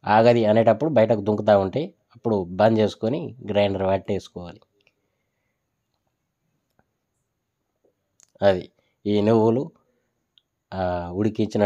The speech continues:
టమాటా పేస్ట్ అవన్నిటిని కలిపి గట్టిగా గ్రైండర్ చేస్తే మంచి రుచికరమైన టమాటా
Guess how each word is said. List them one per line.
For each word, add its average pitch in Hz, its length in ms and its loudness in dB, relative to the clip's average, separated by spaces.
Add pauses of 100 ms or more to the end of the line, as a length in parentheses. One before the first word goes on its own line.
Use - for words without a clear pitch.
టమాటా 101 400 2
పేస్ట్ 101 220 -4
అవన్నిటిని 110 440 0
కలిపి 98 200 -4 (100)
గట్టిగా 101 320 0
గ్రైండర్ 98 380 0
చేస్తే 95 280 -4 (1040)
మంచి 110 320 -2
రుచికరమైన 104 640 2
టమాటా 101 320 0